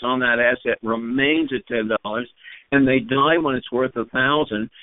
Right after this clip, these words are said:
You can say, "Well, we believe Bla-, Blotmacher, Gans, and Jacobson, and we're gonna try to get a stepped-up basis under this, their reasoning in the two thousand twelve private letter ruling." But it's better, and I have done this a number of times,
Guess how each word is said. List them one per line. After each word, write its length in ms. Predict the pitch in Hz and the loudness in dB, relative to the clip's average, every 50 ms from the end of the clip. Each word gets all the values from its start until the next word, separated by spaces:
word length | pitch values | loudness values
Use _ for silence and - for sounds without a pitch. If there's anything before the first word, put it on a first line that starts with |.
| - - | -14 -4
You 180 | - 160 175 165 | 0 2 2 2
can 200 | 165 151 139 127 - | 2 -2 -2 -2 0
say, 260 | 147 147 151 151 147 147 | 2 4 6 6 4 4
"Well, 160 | 131 127 131 | 2 0 0
we 160 | 143 156 165 | 0 0 -2
believe 500 | 160 143 147 143 139 139 135 135 135 - | 0 0 -2 -2 -2 -4 -4 -4 -6 -6
Bla-, 360 | - 123 123 123 127 131 131 - _ _ | -6 -4 -4 -2 -4 -6 -8 -12 _ _
Blotmacher, 760 | - 131 135 139 - 127 127 127 123 - - 139 135 120 120 | 2 2 2 2 0 -2 -2 -4 0 2 2 2 2 2 0
Gans, 480 | 117 139 131 131 131 127 127 131 127 - - | -2 0 0 0 0 0 -2 -2 -4 -6 -8
and 240 | 120 120 120 110 - | -6 -6 -6 -6 -4
Jacobson, 640 | - 143 143 - 127 123 - - 120 123 123 123 123 | -2 -2 0 0 -2 -4 -4 -8 -10 -8 -8 -8 -8
and 140 | 117 117 | -6 -2
we're 120 | 127 147 147 | -2 -2 -2
gonna 220 | 147 143 131 120 | -2 -4 -4 -4
try 240 | - - 139 131 127 | -2 2 2 2 2
to 60 | 123 | 2
get 180 | 117 117 120 110 | 0 -2 -2 -4
a 100 | 101 104 - _ _ | -4 -8 -10 _ _
stepped-up 480 | - 127 127 123 _ - 117 113 110 104 101 | 0 0 0 0 _ -2 -2 -2 -2 -4 -4
basis 420 | 123 120 127 127 - 127 117 110 - | -2 -2 -2 -2 -4 -4 -6 -4 -4
under 240 | 117 117 113 117 113 | -6 -6 -4 -4 -4
this, 200 | 110 113 113 110 - _ _ _ _ _ - | -2 -4 -4 -6 -10 _ _ _ _ _ -2
their 360 | - 147 151 151 147 147 139 | 0 4 4 6 4 4 2
reasoning 580 | 135 143 147 151 143 139 139 131 127 127 123 | 0 0 0 0 -2 -4 -6 -6 -6 -6 -6
in 100 | 117 113 | -6 -8
the 100 | 113 107 110 - | -8 -10 -8 -8
two 160 | - 139 135 135 | -6 -6 -6 -6
thousand 520 | - 123 120 120 117 117 - 113 104 98 - - | -6 -6 -4 -4 -6 -6 -8 -10 -12 -12 -8 -4
twelve 300 | 131 120 110 110 110 - _ | 0 0 0 0 -2 -4 _
private 320 | 110 113 107 107 107 - | -2 -2 0 -2 -2 -2
letter 260 | 110 117 113 104 104 | -2 -2 -2 -2 -2
ruling." 300 | 92 85 82 78 - - _ _ _ _ _ _ _ - - - - _ - | -4 -6 -8 -10 -14 -20 _ _ _ _ _ _ _ -20 -20 -20 -20 _ -2
But 180 | - 147 143 - | 0 2 2 2
it's 200 | - 156 147 - | 0 -4 -6 -6
better, 440 | 135 131 - - - 170 143 143 135 | -10 -12 -8 -2 0 2 2 2 2
and 200 | - - 123 127 | 0 -2 -4 -6
I 140 | 131 151 165 165 | -6 -4 -2 -2
have 160 | 147 135 131 | -2 -2 -4
done 220 | 143 143 147 147 | -8 -8 -8 -10
this 140 | 135 131 131 | -10 -12 -12
a 80 | 131 127 | -10 -8
number 340 | 135 139 139 131 131 123 | -8 -8 -8 -6 -6 -6
of 100 | 113 107 - - | -6 -6 -8 -10
times, 480 | - 139 139 131 117 117 117 113 110 | -8 -8 -6 -6 -6 -6 -6 -8 -10